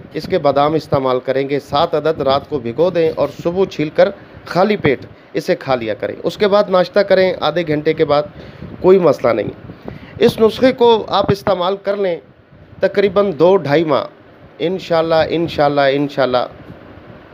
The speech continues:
सदका मेरे सोने रब का, सदका नबी पाक का, इंशाल्लाह आप दुआ में मुझे याद रखेंगे। ये एक फ़कीरी नुस्खा था जो हमने आपके नज़र किया। दोस्तों,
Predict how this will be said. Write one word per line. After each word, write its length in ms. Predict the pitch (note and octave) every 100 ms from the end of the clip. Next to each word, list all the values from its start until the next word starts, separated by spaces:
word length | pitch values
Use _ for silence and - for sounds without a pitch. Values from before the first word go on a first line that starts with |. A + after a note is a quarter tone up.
| -
सदका 540 | - D#3 D3+ - D3+ C3+
मेरे 240 | C#3 C#3+ D3
सोने 340 | - C#3 C#3
रब 140 | C3 -
का, 180 | C3+ B2 - - - - - -
सदका 360 | - D#3 - D#3+
नबी 240 | C#3+ C#3 C#3
पाक 280 | B2 A#2+ -
का, 140 | A#2+ - - - -
इंशाल्लाह 420 | D3 D3+ D3 C#3+ C#3
आप 100 | B2+
दुआ 180 | B2+ C3
में 120 | C#3
मुझे 240 | C3 A#2+
याद 260 | A#2+ A2 A2
रखेंगे। 420 | G#2 - G#2+ - - - - - - - - - - B2
ये 220 | D#3+ G3+ -
एक 200 | F#3+ G3
फ़कीरी 460 | E3 D3+ F3 F#3+
नुस्खा 340 | F#3+ E3+ - F3
था 180 | F3 F3
जो 160 | E3
हमने 240 | D3+ D#3 D#3
आपके 280 | C#3+ C#3 C#3
नज़र 280 | B2 A#2 A2
किया। 260 | - - - - - - - - - - -
दोस्तों, 380 | F#3+ G#3 G#3 A3